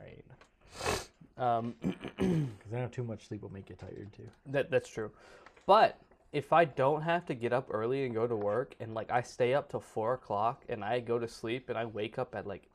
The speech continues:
Speaker 1: eight, I feel fine.
Speaker 2: I just totally do that revenge bedtime procrastination on weekends.
Speaker 1: Mm-hmm.
Speaker 2: I stay up till three or four,
Speaker 1: Mm-hmm.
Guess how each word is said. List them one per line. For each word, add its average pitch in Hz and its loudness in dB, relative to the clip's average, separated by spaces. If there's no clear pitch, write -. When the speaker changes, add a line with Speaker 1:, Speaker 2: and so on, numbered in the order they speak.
Speaker 1:
eight, 113 -10
I 147 -4
feel 165 0
fine. 107 0
Speaker 2:
I 110 -4
just 113 -10
totally 95 -6
do 95 -6
that 92 -8
revenge 92 -6
bedtime 92 -6
procrastination 90 -10
on 90 -10
weekends. 117 -6
Speaker 1:
Mm-hmm. 123 -8
Speaker 2:
I 92 -16
stay - -6
up 92 -8
till 87 -12
three 98 -6
or 92 -4
four, 127 0
Speaker 1:
Mm-hmm. 113 -6